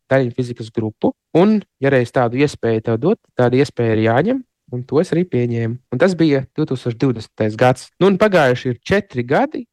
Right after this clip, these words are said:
un šobrīd Latvijā tieši daļiņu fizikā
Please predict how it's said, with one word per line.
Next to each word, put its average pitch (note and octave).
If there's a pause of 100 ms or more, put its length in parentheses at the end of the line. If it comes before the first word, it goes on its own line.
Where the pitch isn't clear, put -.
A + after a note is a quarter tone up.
un C3
šobrīd D3
Latvijā B2+
tieši A#2
daļiņu G#3
fizikā A#2+